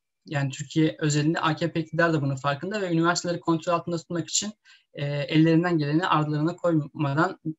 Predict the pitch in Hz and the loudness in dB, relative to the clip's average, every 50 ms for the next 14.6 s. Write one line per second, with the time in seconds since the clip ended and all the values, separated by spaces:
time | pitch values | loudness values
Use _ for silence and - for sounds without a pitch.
0 | _ _ _ _ - 170 151 147 147 143 139 135 165 175 180 - - 170 151 131 | _ _ _ _ -6 -4 -2 -2 0 -2 -2 -2 0 0 0 0 -2 -6 -8 -6
1 | - 160 156 151 - - 156 - 151 139 131 - - - 139 151 165 180 180 165 | -2 -2 0 0 0 0 -2 -2 -4 -4 -4 -6 -8 -6 -2 -2 -2 -2 0 -2
2 | 151 151 - - 165 151 156 190 - - _ _ _ _ _ _ _ _ - 143 | -2 -2 -2 -2 -2 0 0 -2 -4 -6 _ _ _ _ _ _ _ _ -6 -4
3 | 139 143 143 147 151 151 165 185 196 190 - 208 202 190 190 175 185 190 190 190 | -2 -2 -2 -2 -2 0 0 0 0 0 0 0 0 0 0 0 0 0 2 0
4 | 190 175 151 170 196 220 - - - 170 170 165 - 175 175 170 165 156 - - | 0 0 0 0 0 -2 -2 -2 0 0 2 2 2 0 0 0 0 0 -2 -2
5 | 180 180 175 - - 156 165 175 190 185 - 170 160 - - 165 - - 170 165 | -2 -2 0 2 2 4 2 2 0 -2 -4 -4 -6 -6 -6 -10 -8 -4 -2 -2
6 | 170 165 - 156 135 - - - _ _ _ - 147 143 139 135 143 135 - - | -2 -2 -4 -8 -12 -12 -14 -20 _ _ _ -6 -4 -4 -2 -2 -2 -2 -2 -2
7 | 170 185 190 190 - 151 151 156 156 - 170 160 156 147 139 139 151 175 190 - | -2 -4 -4 -4 -2 0 0 0 0 0 0 2 2 2 2 2 0 0 0 -2
8 | - _ _ _ - - 160 143 143 151 - 156 156 160 156 156 - - 147 139 | -8 _ _ _ -16 -8 -6 -4 -4 0 4 6 6 6 6 4 0 -2 0 0
9 | 135 135 135 - - 147 143 160 190 208 220 - _ _ _ _ - - 151 143 | 0 0 0 0 -2 -2 -2 -2 -2 -2 -4 -6 _ _ _ _ -12 -6 -4 -2
10 | 147 156 160 - 170 160 - 175 175 180 165 156 165 180 220 240 - _ _ _ | 0 0 0 0 -2 -4 -4 -2 -2 0 2 2 2 2 0 -2 -10 _ _ _
11 | _ _ _ _ - 156 143 143 147 - - - 185 180 175 - _ _ - 170 | _ _ _ _ -8 -6 -4 -4 -4 -6 -6 -4 -2 -2 -2 -4 _ _ -20 -20
12 | - - - 185 185 180 - - 160 156 156 156 - - - 170 147 147 156 156 | -20 -10 -4 -2 -2 0 4 6 8 8 8 8 6 2 -4 -4 -2 0 0 0
13 | 147 147 135 151 156 160 165 160 160 160 165 170 165 156 151 147 151 151 - 160 | -2 -2 -2 2 6 6 8 8 6 6 4 6 6 6 6 4 2 0 -2 -2
14 | 156 151 - - - - 160 147 143 151 160 156 | -2 -2 -2 -2 -2 2 2 2 2 2 0 -2